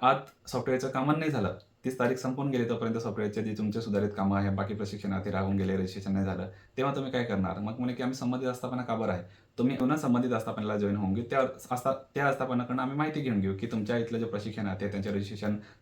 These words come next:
झालं आहे का, नाही झालं आहे का. परत ते तुमच्या आम्हाला सुचवतील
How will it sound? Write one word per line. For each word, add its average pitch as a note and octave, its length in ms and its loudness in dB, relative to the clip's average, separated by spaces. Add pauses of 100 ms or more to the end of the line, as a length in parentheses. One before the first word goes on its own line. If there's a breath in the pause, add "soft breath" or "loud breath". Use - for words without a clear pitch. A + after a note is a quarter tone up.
झालं G2+ 200 2
आहे F#2+ 240 2
का, F#2+ 180 0
नाही G#2 160 2
झालं F#2 180 0
आहे F#2 140 -2
का. F2 120 -8
परत B2 240 -4
ते C3 80 0
तुमच्या B2 260 -2
आम्हाला B2+ 200 0
सुचवतील C3 460 -2